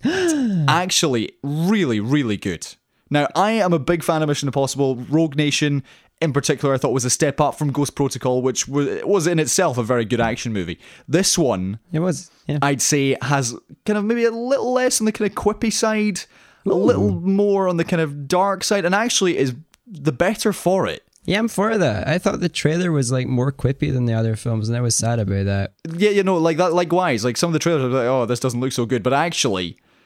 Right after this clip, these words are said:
Speaker 1: it's one of the only few moments of kind of levity. And the thing is, the film doesn't really need them, but it does help. The fact is,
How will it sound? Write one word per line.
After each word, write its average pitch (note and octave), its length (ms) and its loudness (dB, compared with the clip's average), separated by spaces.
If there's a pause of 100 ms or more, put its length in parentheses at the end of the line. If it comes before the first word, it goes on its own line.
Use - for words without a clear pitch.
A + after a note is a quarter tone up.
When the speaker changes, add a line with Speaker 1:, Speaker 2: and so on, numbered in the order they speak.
(360)
Speaker 1:
it's - 380 -2 (120)
one C3 260 -2
of C3+ 160 -2
the D3+ 80 2
only C#3 320 0
few C#3 320 -2
moments C3 380 -2
of G2+ 340 -6 (140)
kind C3+ 120 -2
of G#2+ 140 -2
levity. C3+ 460 0
And B2+ 260 -2 (180)
the D3 120 -4
thing E3+ 220 0
is, A#2+ 280 -2 (400)
the C3+ 100 -2
film E3 300 0
doesn't B2 320 -2
really A#2+ 260 -2
need B2 360 -4
them, F#2 160 -4
but B2 120 -2
it B2+ 100 -2
does C3 160 -2
help. A#2 380 -2 (640)
The B2+ 140 -4
fact F3 340 0
is, C3+ 160 0